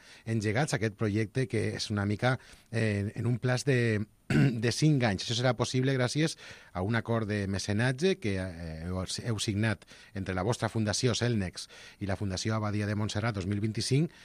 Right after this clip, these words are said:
en el marc de la celebració del mil·lenari del monestir, que tindrà lloc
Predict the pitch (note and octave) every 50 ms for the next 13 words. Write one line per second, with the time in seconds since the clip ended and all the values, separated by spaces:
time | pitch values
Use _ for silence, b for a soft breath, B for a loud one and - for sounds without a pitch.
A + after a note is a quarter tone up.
0 | B B B B - F#2+ G2 G2+ G2+ G#2 A2+ A#2 A#2 A#2+ A#2 A2 - A#2 G#2+ G#2
1 | G2+ - - A#2 A2+ B2 A#2+ A#2 A#2 A#2+ A#2+ A2 A2 G#2+ G#2+ A2+ A#2+ A#2 A#2+ B2+
2 | A#2 A2 A2 G2+ G#2 G#2+ A2 G#2+ F#2+ - - - C#3 C#3 G2+ G2 - F#2+ F#2+ G2+
3 | G#2 G#2 F#2+ G2+ A2+ A2 b